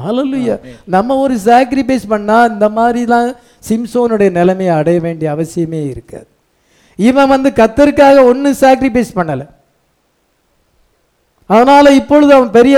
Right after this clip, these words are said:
Speaker 1: தொகையை செலுத்த வேண்டியதாகி வந்தது. ஆனா கர்த்தர் என்ன செய்தார் என்றால், சாம்சனை restore பண்ணினார், அவனுடைய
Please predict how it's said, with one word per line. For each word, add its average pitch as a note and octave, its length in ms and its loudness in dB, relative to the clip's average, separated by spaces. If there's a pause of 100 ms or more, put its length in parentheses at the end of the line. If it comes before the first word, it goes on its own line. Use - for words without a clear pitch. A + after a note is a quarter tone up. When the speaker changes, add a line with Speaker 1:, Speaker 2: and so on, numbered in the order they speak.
(120)
Speaker 1:
தொகையை A#3 280 4 (100)
செலுத்த G#3+ 220 2 (100)
வேண்டியதாகி E3 520 -2
வந்தது. B2 240 -16 (800)
ஆனா G#3 180 2 (140)
கர்த்தர் A#3 340 4
என்ன B3+ 100 0 (120)
செய்தார் G#3 320 4
என்றால், E3 260 0 (140)
சாம்சனை A#3 500 -2 (100)
restore C4 460 0
பண்ணினார், D3 380 -6 (320)
அவனுடைய G#3 260 0